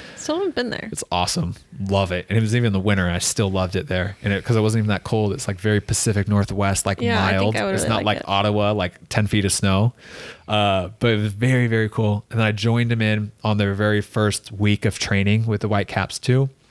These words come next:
Speaker 2: You get the full Vancouver Whitecaps two kit, you know, you're all dressed up. You feel, I was so excited.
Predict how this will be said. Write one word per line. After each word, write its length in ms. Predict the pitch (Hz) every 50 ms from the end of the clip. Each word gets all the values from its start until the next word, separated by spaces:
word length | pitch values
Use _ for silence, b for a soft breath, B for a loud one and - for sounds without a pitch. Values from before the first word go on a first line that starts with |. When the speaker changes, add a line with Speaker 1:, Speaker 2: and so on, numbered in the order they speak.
| b b -
Speaker 2:
You 120 | 101 98
get 180 | 101 95 90 -
the 140 | 113 104
full 260 | - - - 104 101 98
Vancouver 400 | 98 95 92 92 - 104 95 92
Whitecaps 480 | 95 95 95 - - 104 92 - -
two 180 | - - 95 92
kit, 400 | - - - 127 113 104 - -
you 120 | 107 107
know, 240 | 107 107 104 104 104
you're 180 | 101 95 92 92
all 160 | 95 92 90
dressed 400 | 90 90 - 95 92 - - -
up. 200 | 113 107 98 -
You 40 | -
feel, 260 | - - 98 87 - - - B B B B B
I 80 | - 95
was 140 | 87 - -
so 320 | - - - 120 113 107
excited. 580 | 104 - - - 98 92 95 95 95 92 90